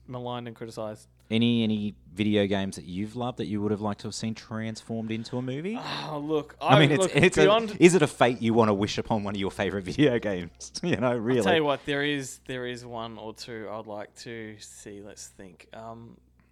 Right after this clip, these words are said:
Speaker 1: sounds weird, but
Speaker 2: Mm.
Speaker 1: I'd love to see Mario Kart adapted into a film.
Speaker 2: Okay, yeah. Well, it could happen.
Speaker 1: And,
Speaker 2: I mean,
Speaker 1: uh,
Speaker 2: like,
Speaker 1: the
Speaker 2: I've seen
Speaker 1: way
Speaker 2: Angry Birds, and I like that.
Speaker 1: Dude, the way I think of it too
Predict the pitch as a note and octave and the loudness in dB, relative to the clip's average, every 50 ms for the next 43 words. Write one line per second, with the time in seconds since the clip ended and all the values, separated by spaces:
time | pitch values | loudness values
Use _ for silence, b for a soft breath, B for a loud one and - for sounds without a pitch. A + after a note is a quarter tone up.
0 | _ _ - - D3+ E3 G3 F#3 E3 D3+ B2+ A#2 A#2 - - D#3 C#3 - - - | _ _ -14 -10 -8 -8 -8 -8 -6 -6 -6 -6 -6 -2 0 0 0 0 -4 -10
1 | - _ b b b b b b b F#2 F2+ E2+ E2 F2 A#2 F#3 - _ _ C#3 | -20 _ b b b b b b b -8 -8 -6 -6 -8 -8 -10 -14 _ _ -10
2 | C#3 D3 E3 G3 - - B3 G#3+ D#3 C3+ B2 B2 B2+ B2+ B2 A#2 A2+ - - A2 | -6 -4 -4 -4 -4 -8 -10 -8 -6 -4 -4 -2 -2 -4 -4 -6 -8 -10 -10 -10
3 | G#2 - - _ _ _ _ _ _ _ _ _ B2+ A#2+ - - - - - G2 | -10 -12 -14 _ _ _ _ _ _ _ _ _ -14 -12 -10 -10 -10 -12 -14 -18
4 | F#2+ F2+ - - A#2+ A#2 G#2+ - A#2 G#2 - - A2 G2+ G2+ - D3 F3 - E3+ | -20 -20 -20 -20 -20 -20 -18 -16 -16 -18 -16 -16 -16 -12 -4 -2 -2 0 2 2
5 | E3 F#3+ F3+ F#3 G3 F#3 D#3 - - F#3 E3+ - - A3 G3+ E3 G3 G#3+ A3 - | 0 0 -2 -4 -6 -8 -6 -2 -2 -2 -2 0 0 0 0 2 0 -2 0 0
6 | F3 F#3 F3 E3+ E3 E3 D#3 - - G3+ G3 G#3+ A3+ D#3+ D#3+ D3+ C#3+ C3+ A2+ C3 | 0 0 0 0 0 0 2 2 2 6 8 8 8 8 8 6 6 4 6 6
7 | B2+ F#3+ G#3 A#2+ B2+ C3 C3 A#2 A#2 C3+ B2+ - E3+ F#3+ F#3 C#3 F#3 G#3+ G#3+ - | 4 4 4 4 2 2 4 4 4 4 4 4 2 4 4 4 2 0 -2 -2
8 | E3 D3 C3+ C3 D3+ D3 D#3 F3 G#3 - G3 F#3 F3+ - - F3+ F3+ F3 F#3 D3 | -2 -2 -2 -2 -2 2 4 6 6 6 6 4 4 2 0 -4 -4 -4 -4 -4
9 | D3 - - - - D3 C3+ B2 A#2 | -4 -6 -6 -6 -4 -2 -2 -2 -4